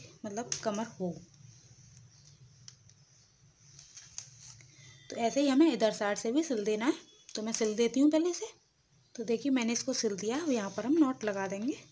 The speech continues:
तो आपको दोनों side से पक्का सिलना है, ताकि जब खिंचाव पड़े इस पर, इलास्टिक पर, तो ये निकले ना सिलाई। इस तरीके से मैंने दोनों तरफ से इसको सिल दिया। अगर आपको फिर भी ये लूज लगे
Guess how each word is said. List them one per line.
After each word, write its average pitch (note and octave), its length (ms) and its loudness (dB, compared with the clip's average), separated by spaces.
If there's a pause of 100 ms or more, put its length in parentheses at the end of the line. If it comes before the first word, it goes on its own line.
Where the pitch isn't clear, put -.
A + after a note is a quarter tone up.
(420)
तो A#3+ 80 -8
आपको A#3 200 -2
दोनों A#3 240 -2
side A3+ 220 0
से C#4 140 -4
पक्का - 340 -10
सिलना G#3+ 320 -6
है, D#4 80 -2 (1900)
ताकि A3 220 -6
जब A3 180 -2
खिंचाव A3 420 0 (220)
पड़े A3 180 -2
इस A#3+ 160 -2
पर, A3 220 -4
इलास्टिक G3+ 420 -4
पर, C#4 140 -6
तो C#4+ 140 0
ये C#4+ 220 2
निकले G3+ 300 0
ना F#3+ 140 -6
सिलाई। G3 360 -4 (1080)
इस A#3+ 180 -6
तरीके A#3 280 0
से D4 140 0
मैंने B3+ 240 2
दोनों G#3+ 240 -4
तरफ G#3+ 200 -4
से - 100 -8
इसको A#3 200 -6
सिल G#3+ 160 -4
दिया। B3+ 200 -2
अगर B3 180 -4
आपको A#3 260 -4
फिर B3 260 -4
भी B3+ 220 -4 (260)
ये A#3 160 -2
लूज A#3+ 300 -2
लगे B3 220 0